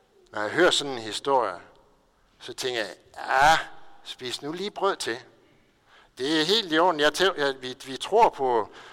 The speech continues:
at, øh, Gud, han har al magten og æren og det hele, som vi beder om i Fader vor.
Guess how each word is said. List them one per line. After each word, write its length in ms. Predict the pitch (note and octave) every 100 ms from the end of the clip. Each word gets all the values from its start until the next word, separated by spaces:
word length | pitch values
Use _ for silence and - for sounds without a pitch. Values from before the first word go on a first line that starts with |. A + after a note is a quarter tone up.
| -
at, 240 | B2 A2+ A2+
øh, 240 | G#2 G2+
Gud, 220 | B2 D3+
han 180 | E3 C#3
har 320 | C3 C#3 A2+
al 240 | G#2+ F#3+ -
magten 480 | C#3 C#3 - - B2
og 140 | A2+
æren 360 | C3 D3 D#3+ C3+
og 140 | G#2+
det 80 | G2+
hele, 280 | B2 F3+ G3+
som 220 | - A#2+
vi 80 | A2+
beder 260 | C3 D3+ B2+
om 200 | B2+ A2+
i 60 |
Fader 320 | - A#2 A#2+
vor. 220 | F#2 F#2